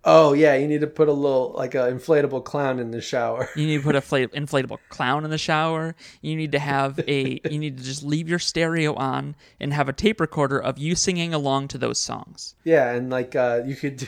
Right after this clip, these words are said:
Speaker 1: the Ferris Bueller thing where <laughs> he has the snores playing on
Speaker 2: Exactly.
Speaker 1: there. So his parents think he's sleeping, so play the snores at night.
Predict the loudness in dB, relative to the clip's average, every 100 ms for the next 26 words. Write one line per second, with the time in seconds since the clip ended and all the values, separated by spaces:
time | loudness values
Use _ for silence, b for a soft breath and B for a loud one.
0 | -2 -2 4 4 4 2 2 4 4 0
1 | -4 -6 -2 0 0 0 -2 2 2 2
2 | -2 -6 -6 -4 0 2 2 -2 -8 -6
3 | -4 -4 -2 -2 -2 -6 -4 -2 0 0
4 | 0 0 0 0 0 -4 -4 -4 -6 -8
5 | -4 -4 -2 -2 -2 -4 -6 0 2 2
6 | 0 -4 -2 -2 -4 -4 -4 -2 -4